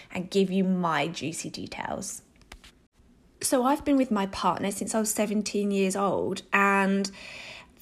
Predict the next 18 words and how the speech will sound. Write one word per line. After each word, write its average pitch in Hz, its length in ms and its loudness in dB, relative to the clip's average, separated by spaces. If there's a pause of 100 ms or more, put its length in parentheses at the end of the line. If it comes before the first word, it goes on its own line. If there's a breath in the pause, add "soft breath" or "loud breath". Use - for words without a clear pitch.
(280)
it 233 180 6
might 277 400 6
seem 220 600 2
on 202 160 0
the 190 120 -2
outset 214 720 2
like 196 580 6
it - 140 4
has 202 180 2
been 196 380 4
really 175 160 2
easy 170 320 -2
for - 140 -10
me. - 220 -8 (120)
So 196 160 2
we've 190 160 4
stayed 196 320 0
together, 254 580 6